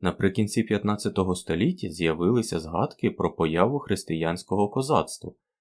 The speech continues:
зокрема українського, яке діяло у степовому прикордонні.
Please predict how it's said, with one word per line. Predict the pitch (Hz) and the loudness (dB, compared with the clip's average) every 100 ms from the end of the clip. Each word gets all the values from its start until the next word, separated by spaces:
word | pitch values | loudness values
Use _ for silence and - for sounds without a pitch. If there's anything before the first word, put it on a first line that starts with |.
| _ | _
зокрема | 90 85 - 78 80 143 - | -2 -2 0 -2 0 -2 -2
українського, | 107 151 165 87 71 - 92 - - | 0 2 4 2 0 -10 -14 -14 -8
яке | - 82 - 80 | -2 0 2 0
діяло | 73 101 156 160 151 | 2 2 2 2 0
у | - | -2
степовому | - 101 - 78 78 80 - | -2 -2 0 2 2 0 -2
прикордонні. | 82 - 87 82 82 76 78 | -4 0 -2 0 -2 -2 -10